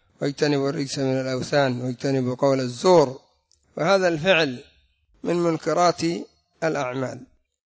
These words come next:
ومنكرات الأحوال، لأن هذا من التخوض في مال الله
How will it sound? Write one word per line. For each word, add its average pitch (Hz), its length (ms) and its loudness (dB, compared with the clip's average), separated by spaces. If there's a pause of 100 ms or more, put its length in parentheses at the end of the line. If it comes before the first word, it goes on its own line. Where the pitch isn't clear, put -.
(160)
ومنكرات 151 680 0
الأحوال، 127 560 -8 (880)
لأن 151 280 2
هذا 151 320 0
من 151 140 -2
التخوض 151 540 -2
في 127 140 -2
مال 127 220 -4
الله 120 400 -8